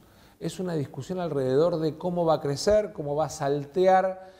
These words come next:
esta restricción permanente de dólares a partir de las oportunidades que tiene, cómo va a generar empleo, empleo a partir de que esa, esas cadenas de valor y esas oportunidades,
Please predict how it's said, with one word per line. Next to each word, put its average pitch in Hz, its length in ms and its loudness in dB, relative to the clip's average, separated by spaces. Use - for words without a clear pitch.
esta 147 300 -4
restricción 135 720 -6
permanente 147 600 -4
de 135 160 2
dólares 165 540 2
a 123 100 -8
partir 131 240 -6
de 139 160 -2
las 131 200 -6
oportunidades 131 680 -2
que 135 120 -4
tiene, 196 380 -4
cómo 156 240 -2
va 151 100 2
a 147 40 -2
generar 151 380 -2
empleo, 160 560 0
empleo 170 600 0
a 127 120 -2
partir 135 380 0
de 147 140 2
que 147 60 -2
esa, 143 400 -2
esas 139 440 0
cadenas 151 460 2
de 151 60 2
valor 143 300 2
y 156 80 0
esas 131 260 -8
oportunidades, 139 960 0